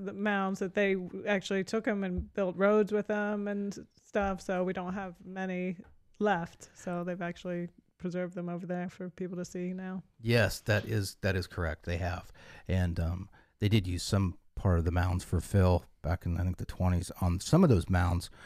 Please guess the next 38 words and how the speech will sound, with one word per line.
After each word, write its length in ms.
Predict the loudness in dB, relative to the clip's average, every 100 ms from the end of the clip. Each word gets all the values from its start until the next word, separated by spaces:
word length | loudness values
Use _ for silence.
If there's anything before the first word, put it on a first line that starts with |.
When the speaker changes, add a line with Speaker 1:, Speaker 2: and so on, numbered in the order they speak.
| -20 -20 -20 2
Speaker 2:
but, 200 | 2 4
but 160 | 2 6
they're, 300 | 8 8 6
now 240 | 2 4 6
they're 240 | 4 2 0 _
protected. 680 | -4 2 2 2 -4 -6 -4
Speaker 1:
Right. 320 | -2 0 -4 -8
Speaker 2:
And 340 | 0 2 2 -2 -12 -20
Speaker 1:
Thank 160 | -18 -12
goodness. 500 | -10 -8 -10 -14 -4
Speaker 2:
yeah, 420 | 4 4 4 -2 -10 -20 -12
they 180 | 0 0
d-, 180 | 0 -10 -20 -20
some 180 | -2 2
of 80 | 2
the 60 | 4
coolest 400 | 6 8 6 4
finds 360 | 4 4 4
over 220 | 4 4
there, 260 | 4 6 6
I 120 | 6
always 200 | 4 2
tell 160 | 2 0
people, 400 | 0 0 2 2
are, 440 | 4 4 4 0 -6 _ _ _ _ _
you 100 | 2
know, 40 | 6
they 140 | 6
found 400 | 6 6 6 2
chili 380 | 4 4 6 4
pepper 420 | 4 4 6 4
seed 560 | 4 4 6 4 2 -4 _ _ _ _ _
and 220 | 0 2 2
papaya 580 | 0 2 4 6 6
seed 460 | 4 2 4 2 2
dating 320 | 4 6 4
back 400 | 4 4 2 0 0
to 380 | 4 6 4